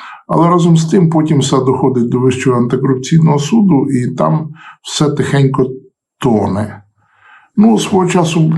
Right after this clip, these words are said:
така модель працювала в Україні, е, колись із прокуратурою, коли, е, по суті, більшість справ, е,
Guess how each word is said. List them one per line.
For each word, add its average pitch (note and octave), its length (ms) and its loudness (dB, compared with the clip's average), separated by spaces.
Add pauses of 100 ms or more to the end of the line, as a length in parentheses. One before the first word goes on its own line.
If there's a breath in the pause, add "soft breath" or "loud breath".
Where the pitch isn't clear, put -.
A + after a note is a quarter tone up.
така - 200 0
модель D#3+ 480 4
працювала C#3+ 840 0 (380 loud breath)
в - 80 -2
Україні, C#3 720 0
е, A#2 140 0
колись C#3 480 0
із - 240 -2
прокуратурою, - 1000 -2
коли, A2+ 460 0 (640 loud breath)
е, A#2 180 -2
по - 140 -6
суті, B2 300 -2
більшість B2+ 400 0
справ, C3 340 0
е, A#2+ 280 -6